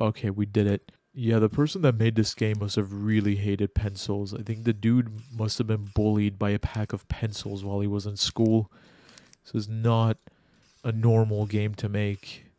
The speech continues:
There you go. Just, just, I don't, why is this part the hardest? That was a perfectly placed pencil. Why?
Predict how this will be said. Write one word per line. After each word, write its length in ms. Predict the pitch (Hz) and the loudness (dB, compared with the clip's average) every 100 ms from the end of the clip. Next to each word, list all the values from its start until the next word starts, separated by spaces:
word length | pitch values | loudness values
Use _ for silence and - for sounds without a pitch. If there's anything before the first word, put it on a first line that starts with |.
| _ - | _ -6
There 200 | 110 107 | -4 -4
you 120 | - | -4
go. 260 | - 104 110 _ | -6 -8 -10 _
Just, 220 | 117 - _ _ _ _ - | -14 -14 _ _ _ _ -16
just, 240 | - - - | -16 -10 -8
I 80 | 107 | -2
don't, 320 | 113 113 117 _ _ | 0 0 -2 _ _
why 360 | 104 120 175 202 | -2 2 4 4
is 220 | 139 113 113 | 2 0 2
this 300 | 135 160 - | 4 4 2
part 540 | - - 127 120 - 113 | -8 -2 2 2 0 0
the 140 | 110 | 0
hardest? 760 | 110 110 101 98 - - - - _ _ _ _ _ - | 2 0 0 -4 -6 -10 -12 -20 _ _ _ _ _ 0
That 180 | 139 208 | 6 8
was 120 | 214 | 8
a 80 | 202 | 10
perfectly 500 | 214 220 214 202 190 | 10 8 6 4 4
placed 680 | - - 220 185 - - | 2 4 6 4 0 -2
pencil. 600 | 180 220 170 165 113 101 98 | 2 2 2 2 2 0 2
Why? 520 | 151 208 202 160 | 6 6 6 4